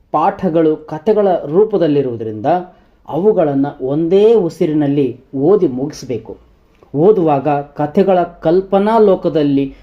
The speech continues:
ನಿಮ್ಮನ್ನ ನೀವು ತೊಡಗಿಸಿಕೊಂಡ್ರೆ ಸಾಯುವವರೆಗೆ ಆ ಕಥೆಗಳು, ಪಾಠಗಳು ನೆನಪಿನಲ್ಲಿರುತ್ತೆ. ಓದುವಾಗ ಪಾಠದ ಒಂದೊಂದು ಶಬ್ದ, ಸಾಲುಗಳು ನಮ್ಮ ಕಣ್ಣು ಮುಂದೆ ಹಾದು ಹೋಗುವಂತಾಗಬೇಕು.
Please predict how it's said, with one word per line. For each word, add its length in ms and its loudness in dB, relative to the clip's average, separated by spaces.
ನಿಮ್ಮನ್ನ 600 2
ನೀವು 420 4
ತೊಡಗಿಸಿಕೊಂಡ್ರೆ 1000 0
ಸಾಯುವವರೆಗೆ 1080 0
ಆ 160 -2
ಕಥೆಗಳು, 640 0
ಪಾಠಗಳು 720 0
ನೆನಪಿನಲ್ಲಿರುತ್ತೆ. 1040 -4
ಓದುವಾಗ 520 2
ಪಾಠದ 540 -2
ಒಂದೊಂದು 680 2
ಶಬ್ದ, 380 -4
ಸಾಲುಗಳು 1080 2
ನಮ್ಮ 360 0
ಕಣ್ಣು 340 0
ಮುಂದೆ 360 2
ಹಾದು 500 -2
ಹೋಗುವಂತಾಗಬೇಕು. 1000 -2